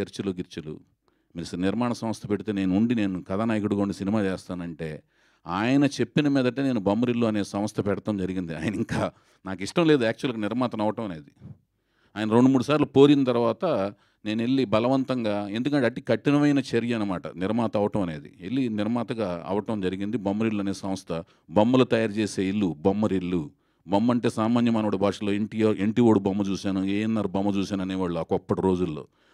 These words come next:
అందుకని బొమ్మలు తయారు చేసే ఇల్లు, బొమ్మరిల్లు అనే ఒక అర్థవంతమైన పేరుతో బొమ్మరిల్లు అనే సంస్థ నిర్మాణం అని, నిర్మాణ సంస్థని స్థాపించడం జరిగింది. తర్వాత న-, మహేష్ బాబు గారి సినిమాలు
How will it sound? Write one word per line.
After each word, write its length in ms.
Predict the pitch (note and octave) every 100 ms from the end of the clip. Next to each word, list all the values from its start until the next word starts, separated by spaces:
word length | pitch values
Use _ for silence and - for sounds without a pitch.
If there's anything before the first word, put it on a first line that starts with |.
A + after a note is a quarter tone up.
| -
అందుకని 300 | - D3+ C3+
బొమ్మలు 380 | G2 G2+ A#2+ B2
తయారు 240 | A2 G#2
చేసే 240 | G#2+ G2 G2+
ఇల్లు, 140 | G#2
బొమ్మరిల్లు 440 | F#2+ F#2 G2+ G2+ F#2
అనే 120 | F#2+
ఒక 320 | F2+ F2+ E2 -
అర్థవంతమైన 680 | G2 G2+ C3 C3 A2+ A#2 G#2
పేరుతో 480 | - G2+ G2 A#2 C3 _ _ -
బొమ్మరిల్లు 360 | G2+ A#2 A#2
అనే 140 | G#2 G2+
సంస్థ 320 | F#2 G2 G#2+
నిర్మాణం 540 | G2 F#2+ G2+ G2 F#2
అని, 240 | G2+ G#2+ D#2+
నిర్మాణ 360 | F2+ G#2+ G#2
సంస్థని 400 | G2 G2 F#2+ A#2 A2+ _ _ _
స్థాపించడం 640 | - G#2+ G2+ A2 F#2+ G2+ F2
జరిగింది. 480 | E2+ D#2+ D2+ C#2+ _ _ _ _ _ _ _ _ - - _ -
తర్వాత 440 | G2+ A#2+ C3 C3 C3 A#2+ A#2+
న-, 220 | G#2+ G2 -
మహేష్ 440 | D2+ E2 G2 A2 A2+
బాబు 220 | A#2 A2
గారి 140 | G#2
సినిమాలు 600 | - G2+ G#2 G2+ F2+ E2+